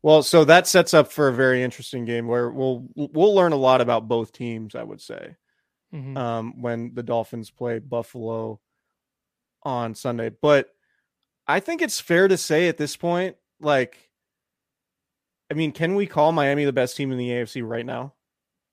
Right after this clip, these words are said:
Speaker 1: Or are you still,
Speaker 2: Yeah.
Speaker 1: are you still like,
Speaker 2: Yeah.
Speaker 1: "It's gotta be the Chiefs until they're,
Speaker 2: They were
Speaker 1: like,
Speaker 2: my preseason,
Speaker 1: completely
Speaker 2: they were my
Speaker 1: different"?
Speaker 2: preseason Super Bowl pick. So I'm rocking with Miami.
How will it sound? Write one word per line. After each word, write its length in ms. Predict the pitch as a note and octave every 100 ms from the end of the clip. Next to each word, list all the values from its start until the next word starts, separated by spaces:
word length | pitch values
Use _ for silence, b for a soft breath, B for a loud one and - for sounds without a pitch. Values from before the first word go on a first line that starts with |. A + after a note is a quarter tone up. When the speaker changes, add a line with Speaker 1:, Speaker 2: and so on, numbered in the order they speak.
| _ _ _ _ _ _ _ _ _ _ _ _ _ _ _ _ _
Speaker 1:
Or 120 | D3
are 20 | D#3
you 160 | D#3
still, 580 | - - D#3+ D3+ C#3+ C3+
Speaker 2:
Yeah. 60 | C#3
Speaker 1:
are 40 |
you 80 | C#3
still 240 | - D#3 C3
like, 160 | C3+
Speaker 2:
Yeah. 60 | A#2+
Speaker 1:
"It's 100 | -
gotta 180 | A#2+ A#2
be 120 | A#2
the 80 | A2
Chiefs 360 | - A2+ - B2
until 340 | A#2+ F#2+ G2+
they're, 140 | - E3+
Speaker 2:
They 100 | F3+
were 120 | G3+
Speaker 1:
like, 20 |
Speaker 2:
my 140 | G#3 G3
preseason, 280 | F3+ E3
Speaker 1:
completely 260 | F3 C3 C3
Speaker 2:
they 100 | D#3+
were 100 | F#3
my 140 | F#3
Speaker 1:
different"? 260 | C#3 E3 D3+
Speaker 2:
preseason 260 | D3 C3 B2+
Super 200 | C3 C3
Bowl 140 | C3
pick. 300 | C#3+ C#3 _ _ _ _ _ _ _ _
So 480 | - C#3+ B2+ B2 -
I'm 160 | D3+ C3+
rocking 260 | B2 C#3+
with 120 | B2+ B2
Miami. 460 | A#2 A#2 B2 C3